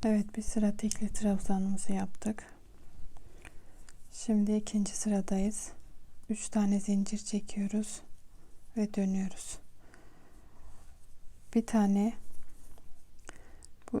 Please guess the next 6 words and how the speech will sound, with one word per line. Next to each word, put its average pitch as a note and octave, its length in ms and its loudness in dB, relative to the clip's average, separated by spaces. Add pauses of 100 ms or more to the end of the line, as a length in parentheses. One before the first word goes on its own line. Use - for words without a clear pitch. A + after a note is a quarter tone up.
ilk, A3 280 0 (1200)
bu A3 180 4
ilkine G#3 640 2
değil, G#3 360 4 (180)
yani G3+ 240 2
hemen G3+ 380 2